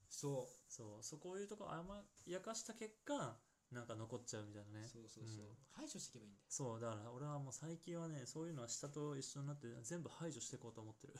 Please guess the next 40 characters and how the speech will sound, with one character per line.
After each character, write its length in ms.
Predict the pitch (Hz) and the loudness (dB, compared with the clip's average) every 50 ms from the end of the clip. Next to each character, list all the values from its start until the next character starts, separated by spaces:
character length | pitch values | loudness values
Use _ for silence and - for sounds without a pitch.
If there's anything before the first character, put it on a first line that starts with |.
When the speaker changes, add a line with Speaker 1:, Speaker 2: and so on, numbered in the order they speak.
| - - - 135 | -10 -6 0 2
Speaker 1:
え 560 | 143 165 170 165 170 170 170 170 170 170 170 | 6 8 8 10 10 10 12 12 12 10 10
ー、 20 | 165 | 8
す 160 | 143 156 156 151 | 8 6 6 8
げ 80 | 165 170 | 8 8
え。 260 | 170 160 131 - - - - - - | 8 8 6 4 -2 -10 -16 -20 -20
Speaker 2:
<laughs> 200 | - - - - | -20 -20 -14 -6
も 100 | 123 117 | -4 -2
う 40 | 117 | -2
だ 20 | |
っ 20 | 113 | 0
て 60 | 123 | 0
い 80 | 131 160 | 2 2
ら 80 | 220 | 2
な 140 | 240 269 247 | 2 2 2
い 40 | 139 | 0
も 60 | 113 | 0
ん、 40 | 107 - - - 131 | -2 -8 -10 -8 -4
Speaker 1:
ま 80 | 147 151 | -2 0
あ 20 | |
ね。 60 | 117 | 0
Speaker 2:
マ 20 | 110 | 0
ジ 100 | 107 110 | -2 -4
で。 160 | 107 110 - - - - | -6 -6 -8 -10 -8 -6
う 20 | 117 | -4
ん。 320 | 110 107 107 107 113 - - - - _ _ _ _ - | -4 -4 -4 -6 -8 -10 -12 -18 -20 _ _ _ _ -20
Speaker 1:
普 80 | - - | -16 -8
通 100 | - 139 | -6 -6
に 100 | 139 139 | -4 -4
給 200 | - - 156 165 | 0 2 2 4
料 140 | 175 180 175 | 4 2 2
泥 160 | 160 180 165 | 2 2 0
棒 80 | 139 110 104 | 0 -2 -6
だ 80 | 92 | -10
か 100 | - - - | -12 -16 -20
ら 60 | - | -16
ね。 100 | - - | -12 -2
Speaker 2:
給 160 | - 135 131 | 0 2 2
料 120 | 139 143 143 | 4 4 4
泥 160 | 143 143 131 | 6 4 4
棒、 160 | 110 104 104 | 4 0 -2